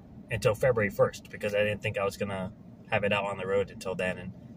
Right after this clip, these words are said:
there's no point in paying for insurance when you're not driving it, right? It'd be silly. So that's what we are going to do for that. And then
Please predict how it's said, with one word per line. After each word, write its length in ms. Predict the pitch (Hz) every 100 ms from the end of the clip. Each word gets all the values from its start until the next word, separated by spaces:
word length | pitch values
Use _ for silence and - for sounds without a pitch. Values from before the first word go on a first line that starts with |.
| -
there's 140 | 160
no 180 | 196 170
point 300 | - 180 151
in 120 | 110
paying 300 | - 196 135
for 160 | - 110
insurance 480 | 104 147 165 104
when 100 | -
you're 120 | 98 107
not 180 | 110
driving 320 | - - 110 -
it, 80 |
right? 240 | - 107 - - - - - - - - - -
It'd 120 | - -
be 100 | 98
silly. 500 | - 101 104 120 - - - - - - - - -
So 500 | - 120 117 110 -
that's 260 | 127 135 143
what 220 | 147 139
we 160 | 131
are 80 | 131
going 260 | 123 123 120
to 120 | 120
do 220 | 113 117
for 180 | 113 110
that. 420 | 95 104 151 - - - - -
And 160 | 107 104
then 340 | 107 104 104